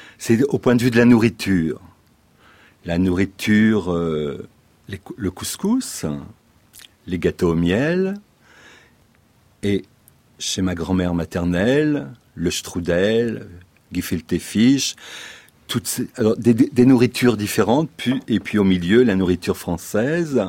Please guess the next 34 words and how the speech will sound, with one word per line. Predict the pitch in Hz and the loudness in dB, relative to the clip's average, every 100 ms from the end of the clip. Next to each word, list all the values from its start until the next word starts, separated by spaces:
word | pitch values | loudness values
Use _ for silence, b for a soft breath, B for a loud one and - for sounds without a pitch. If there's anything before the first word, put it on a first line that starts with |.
| - B B B B B B B B B _ _ | -6 B B B B B B B B B _ _
Je | - | -10
me | 98 | -6
suis | 92 101 | -4 -2
jamais | 92 98 98 | 0 2 2
senti, | - 104 - - 107 107 101 | 0 -2 -4 -6 -2 0 0
euh, | 90 85 85 82 82 - - - 85 98 _ _ _ _ _ _ _ _ _ - | 0 -2 -6 -10 -14 -18 -20 -20 -20 -20 _ _ _ _ _ _ _ _ _ -12
juif | 82 90 92 | -8 -6 -4
polonais | - 95 95 98 101 | 0 4 4 4 4
ou | 98 | 2
juif | 90 98 - | 0 -2 -2
algérien | 90 92 87 95 110 117 | -2 -2 -2 -2 -2 -6
ou | |
juif | 95 95 | -6 -6
français, | - 95 90 - 101 - | -6 -6 -6 -4 -6 -6
je | - | -8
sais | - | -6
pas | 90 90 | -6 -6
trop | - 120 | -4 -4
exactement, | 127 110 104 107 107 131 | -2 -4 -6 -2 -2 -4
c'est | - | -6
très, | - - 104 92 | -8 -4 -4 -4
très | - 107 | -4 -4
difficile, | 127 101 92 143 175 | -4 -4 -6 -4 0
mais | |
en | 131 | 2
même | 120 | 2
temps | 110 113 | 2 0
j'aime | 107 104 | 0 0
bien, | 101 110 120 - B B B B | 0 -2 -4 -8 B B B B
j'aime | 92 113 127 | 0 4 4
bien | 107 127 135 135 127 110 - B B B | 4 2 0 -2 -6 -10 -16 B B B
me | 104 | -4
sentir, | - 117 - - 123 123 113 | 0 0 -2 -2 2 4 4
euh, | 107 101 98 92 90 87 82 | 2 2 0 0 -2 -6 -10